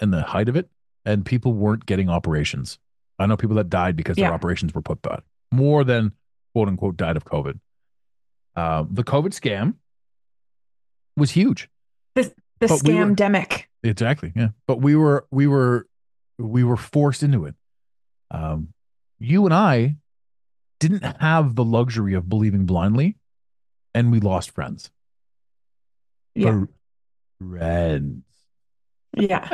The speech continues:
Speaker 1: <laughs> That was air quotes I
Speaker 2: Yeah.
Speaker 1: was doing with my fingers, ladies and gentlemen.
Speaker 2: Yeah.
Speaker 1: Uh, we didn't lose friends. It sucked at first, but we were,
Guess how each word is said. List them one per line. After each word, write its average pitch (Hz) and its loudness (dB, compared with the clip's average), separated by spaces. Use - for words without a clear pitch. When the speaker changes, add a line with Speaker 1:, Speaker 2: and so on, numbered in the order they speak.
Speaker 1:
<laughs> 214 0
That 196 2
was 196 2
air 226 4
quotes 156 2
I - 2
Speaker 2:
Yeah. 131 2
Speaker 1:
was 117 0
doing 139 2
with 127 2
my 110 4
fingers, 117 0
ladies 87 -2
and 82 -4
gentlemen. 85 -4
Speaker 2:
Yeah. 202 2
Speaker 1:
Uh, 117 2
we 147 2
didn't 233 -2
lose 123 0
friends. 78 -8
It 170 0
sucked 214 -2
at 233 -4
first, 170 -2
but 135 0
we 147 4
were, 143 2